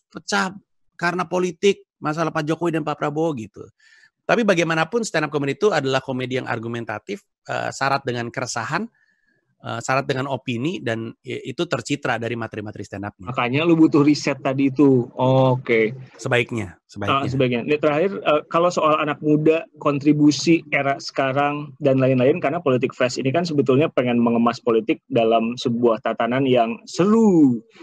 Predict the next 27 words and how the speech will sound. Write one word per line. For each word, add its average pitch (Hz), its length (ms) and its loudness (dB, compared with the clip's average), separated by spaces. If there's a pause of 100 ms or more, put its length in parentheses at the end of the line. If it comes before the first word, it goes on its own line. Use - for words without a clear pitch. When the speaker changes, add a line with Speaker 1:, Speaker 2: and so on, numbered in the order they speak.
(260)
Speaker 2:
eh, 117 320 4 (160)
tapi 139 320 0
tetap 135 240 0
berfaedah. 117 640 0 (580)
Apa 220 320 -2
yang 208 240 -2
bisa 160 400 0
anak-anak 143 480 -2
muda 156 480 4
lakukan 127 560 -2
sekarang, 117 560 -2
selain 127 240 0
tadi 131 240 4
yang 120 80 -4
lu 120 80 0
bilang, 120 400 2
menggunakan 120 560 2
haknya 123 560 -2
dengan 113 320 2
baik, 113 480 4 (240)
yang 135 240 -2
paling 143 240 0
dekat 147 320 -2
itu 202 160 2
apa? 180 120 2
Yang 160 120 -6
paling 151 180 0